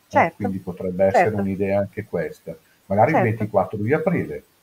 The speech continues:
Speaker 2: quando
Speaker 1: Oh,
Speaker 2: si
Speaker 1: sarebbe
Speaker 2: celebrerà
Speaker 1: bellissimo,
Speaker 2: la
Speaker 1: certo.
Speaker 2: giornata mondiale, eh?
Speaker 1: Certo,
Speaker 2: Perfetto.
Speaker 1: sarebbe bellissimo
Speaker 2: Ok.
Speaker 1: davvero. Perfetto, vi aspettiamo.
Speaker 2: Bene, amici, grazie, grazie. Ci, ci
Speaker 1: Grazie.
Speaker 2: saremo senz'altro, Michela,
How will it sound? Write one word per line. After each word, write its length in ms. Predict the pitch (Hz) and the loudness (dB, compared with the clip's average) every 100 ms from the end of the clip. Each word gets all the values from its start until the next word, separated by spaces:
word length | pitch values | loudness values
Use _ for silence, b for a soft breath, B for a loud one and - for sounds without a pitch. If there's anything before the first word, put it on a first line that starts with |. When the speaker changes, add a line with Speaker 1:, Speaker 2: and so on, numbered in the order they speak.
| _ _ _ | _ _ _
Speaker 2:
quando 240 | 95 92 | -6 0
Speaker 1:
Oh, 340 | 196 269 247 160 | 6 8 8 6
Speaker 2:
si 60 | |
Speaker 1:
sarebbe 400 | - 180 202 208 | 2 2 4 4
Speaker 2:
celebrerà 440 | 170 214 214 - 127 | 4 4 4 4 4
Speaker 1:
bellissimo, 220 | 101 113 | 6 6
Speaker 2:
la 20 | |
Speaker 1:
certo. 220 | 117 294 | 6 4
Speaker 2:
giornata 400 | 98 95 92 - | 4 -2 -4 -4
mondiale, 640 | 92 98 92 87 78 82 - | -6 -6 -6 -6 -6 -10 -8
eh? 80 | - | 2
Speaker 1:
Certo, 340 | 233 233 - | 2 2 -4
Speaker 2:
Perfetto. 280 | 156 190 180 | -4 -4 -6
Speaker 1:
sarebbe 320 | - 185 196 202 | -2 0 2 2
bellissimo 500 | 214 196 190 196 202 | 2 0 -2 -2 -2
Speaker 2:
Ok. 60 | |
Speaker 1:
davvero. 420 | 208 175 139 135 - _ _ _ _ | 0 -2 -4 -8 -12 _ _ _ _
Perfetto, 580 | - 240 - 151 - 156 - _ | -4 -4 -4 -8 -8 -16 -16 _
vi 80 | 202 | 2
aspettiamo. 540 | 220 - 220 214 156 147 | 2 2 2 4 4 4
Speaker 2:
Bene, 220 | 160 131 | 4 2
amici, 420 | 139 127 - 95 - _ _ _ | -2 -4 -6 -10 -12 _ _ _
grazie, 720 | - 143 170 170 - 107 90 | -2 4 6 4 0 -6 -4
grazie. 380 | 87 131 113 110 | -2 0 0 -4
Ci, 160 | - - - | -8 -14 -10
ci 140 | - | -2
Speaker 1:
Grazie. 20 | |
Speaker 2:
saremo 440 | 185 175 165 185 175 | 2 4 4 2 0
senz'altro, 840 | - 170 - 110 92 - 104 98 | 0 -2 0 0 0 -2 -6 -6
Michela, 580 | 92 92 110 95 85 | -6 -8 -6 -6 -8